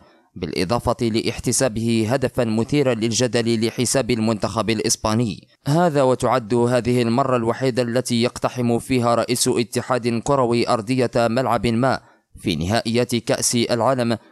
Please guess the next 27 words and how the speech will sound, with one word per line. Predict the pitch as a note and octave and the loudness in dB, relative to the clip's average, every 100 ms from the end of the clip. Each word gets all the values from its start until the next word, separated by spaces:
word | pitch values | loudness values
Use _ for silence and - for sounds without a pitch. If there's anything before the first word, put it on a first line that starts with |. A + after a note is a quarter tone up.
| _ - | _ -4
منذ | C3 C#3+ A2+ | 0 0 0
واقعة | A2 A#2+ A2 C3 A#2+ B2+ A#2+ | 2 0 0 -2 0 0 0
دخول | A2+ - C#3 A#2+ A#2 | 0 0 0 2 0
رئيس | A2 B2+ A#2+ | 0 0 0
الاتحاد | F#2+ A2+ - A2+ C3 A#2+ | 0 -2 -2 -2 0 -2
الكويتي | A2+ C3 A#2 G#2+ B2 C#3+ | -4 -2 -2 0 0 0
لكرة | C3+ G#2 C3 A#2 B2 | 0 0 -2 -2 -4
القدم | A2 C3+ A#2 A#2 - _ - | -2 -2 0 -2 -4 _ -14
فهد | - C#3 G#2 | -4 -2 0
الأحمد | A#2 - - B2 A#2 | -2 -4 -4 -2 0
الصباح | A#2 A#2+ G#2 C3+ - - - - | 0 0 0 -2 -4 -14 -20 -12
في | - F2+ | -4 -2
نسخة | E2+ A#2 - A#2+ C3 | 0 -2 -2 -2 0
مونديال | A#2 A#2 G2+ B2 D#3 - | 2 0 2 0 0 -2
ألف | C#3 - | -4 0
وتسعمائة | A2+ G#2+ B2 A#2 B2 - | 0 0 0 0 0 0
واثنان | A#2 G2 A#2 B2+ B2 | 0 0 0 0 2
وثمانون | A#2 A#2 B2+ A#2 A2+ C#3 A#2 G#2+ _ - | 0 0 0 2 2 0 0 -4 _ -12
بعد | F2+ A#2 A2+ | -4 -4 -2
احتجاجه | B2 A2+ - B2 B2+ B2+ A#2+ B2 A2 | -4 -4 -4 0 0 0 0 0 2
على | B2 A#2 | 2 0
احتساب | - - B2 C3+ A2 | -4 -4 -2 0 0
هدف | A#2+ A2 B2+ A#2+ C3 | 0 0 0 0 -2
فرنسي | A#2 B2+ A#2 A2+ - C#3+ D#3+ | -2 0 0 0 0 0 0
ضد | C#3 A2 | -2 0
منتخب | B2 A#2 A#2+ A#2 A2 A#2 | 0 2 0 -2 -2 -2
بلاده. | A2+ A2+ G2+ A#2+ D2+ C2+ | 0 0 0 -2 -2 -4